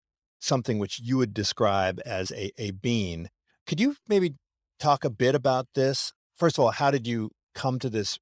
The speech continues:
realization? How did you come up with this concept?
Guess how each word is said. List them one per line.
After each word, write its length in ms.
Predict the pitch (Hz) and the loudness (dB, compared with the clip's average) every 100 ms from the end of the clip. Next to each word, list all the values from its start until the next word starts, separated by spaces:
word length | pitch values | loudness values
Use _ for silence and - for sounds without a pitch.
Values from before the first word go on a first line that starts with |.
| _ _ _ | _ _ _
realization? 920 | 123 123 104 92 98 107 127 120 123 - _ | 0 2 2 0 -2 -2 -4 -4 -6 -10 _
How 180 | - 127 | -8 -2
did 160 | 117 104 | -2 -2
you 180 | 104 - | -6 -8
come 200 | - 117 | -8 -4
up 100 | 104 | -4
with 160 | 110 98 | -4 -6
this 380 | 110 98 - - _ _ _ _ _ - | -6 -6 -8 -14 _ _ _ _ _ -12
concept? 720 | - 117 117 - 123 - - | -2 0 0 2 0 0 -18